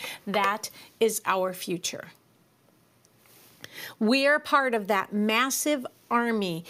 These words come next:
dressed in white that will be riding in behind King Jesus. The days of awe will reach their crescendo on the Day of Atonement.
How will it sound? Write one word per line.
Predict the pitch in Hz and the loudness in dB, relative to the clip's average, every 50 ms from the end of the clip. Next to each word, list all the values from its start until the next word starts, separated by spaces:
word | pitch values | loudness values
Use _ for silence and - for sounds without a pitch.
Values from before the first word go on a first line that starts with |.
| - - _ - | -16 -20 _ -8
dressed | - 202 226 233 247 262 - - - - - | -4 0 2 2 2 2 0 -2 -2 -4 -2
in | - 254 247 247 233 202 190 | 0 0 2 2 2 0 2
white | 208 208 196 190 185 175 - - - - | 2 2 2 2 -2 -4 -4 -6 -4 -2
that | 214 240 - 220 | -2 -2 0 0
will | 208 220 214 202 | 2 2 2 2
be | 202 208 214 202 202 | 2 0 0 0 0
riding | 190 175 175 185 190 185 180 196 240 226 247 269 285 247 302 277 302 294 | -2 -2 -4 -4 -6 -4 0 2 2 4 2 2 2 0 0 0 0 0
in | - - 262 233 214 208 208 196 | 0 0 0 2 0 0 0 2
behind | 185 202 190 - - 220 240 220 208 208 208 214 214 220 220 - - | 0 0 0 -2 -4 -2 0 0 0 0 0 0 0 -2 -4 -6 -6
King | - - 240 226 226 220 214 196 | -4 -2 0 0 0 0 0 -2
Jesus. | - 208 214 208 196 190 175 - 170 139 - - - - - - - _ _ _ _ _ _ - - - - - - - - - - - - - - - _ _ - | -2 -2 0 0 0 0 -2 -2 -4 -4 -4 -4 -4 -4 -6 -8 -12 _ _ _ _ _ _ -20 -20 -20 -20 -20 -20 -20 -20 -20 -20 -20 -20 -20 -20 -20 _ _ 0
The | 214 | 0
days | 220 175 170 254 262 277 302 269 226 285 | 2 4 4 4 4 4 2 0 2 2
of | 302 233 247 - | 0 0 2 2
awe | - 254 247 226 208 190 196 | 4 4 6 6 4 2 2
will | 196 208 214 214 208 | 2 2 2 2 0
reach | 190 185 202 233 285 294 320 302 302 - - - | 0 -2 0 0 0 2 0 -2 0 0 -2 -2
their | - 214 208 294 277 277 | -2 0 2 2 2 2
crescendo | 277 - - 285 277 - - - - 269 262 254 240 233 185 214 190 180 170 160 160 170 185 202 - - _ _ _ _ _ _ _ _ _ _ _ _ _ - - | 0 -2 -4 -2 0 0 0 0 2 2 2 2 2 2 2 2 2 2 2 2 0 0 -2 -4 -8 -16 _ _ _ _ _ _ _ _ _ _ _ _ _ 0 4
on | 226 226 240 254 262 | 4 4 4 4 2
the | 285 269 | 2 2
Day | 240 269 262 247 | 2 2 2 2
of | 233 233 | 2 0
Atonement. | 247 247 - 240 233 214 202 202 190 180 170 165 165 - - | -2 -2 -2 -2 -2 -2 -2 -2 -4 -4 -6 -6 -6 -8 -10